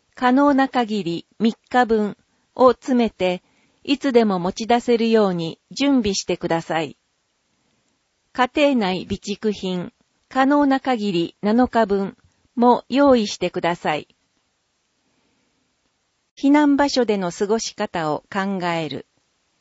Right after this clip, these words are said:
必要なものは自分で用意し、持参する。避難所運営に関わる。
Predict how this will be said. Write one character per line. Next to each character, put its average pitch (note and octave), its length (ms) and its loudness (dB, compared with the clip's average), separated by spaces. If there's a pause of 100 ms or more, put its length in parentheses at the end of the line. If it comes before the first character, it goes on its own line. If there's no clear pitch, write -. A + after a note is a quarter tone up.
(680)
必 D4 360 -6
要 D4+ 200 2
な C#4+ 140 0
も C4+ 140 2
の C4 180 0
は F3+ 240 -4 (300)
自 G#3+ 180 -2
分 C#4+ 260 0
で B3+ 140 2
用 C4 300 4
意 F#3 100 -4
し、 - 380 -8 (160)
持 G#3 160 -6
参 G#3+ 320 -2
す G3 200 -4
る。 F3 220 -4 (1160)
避 C4 160 -4
難 D4 280 2
所 C#4 200 2
運 C4 280 2
営 F#3+ 200 -2
に F3 260 -8
関 G3 320 -2
わ F#3 100 0
る。 C#3+ 260 -8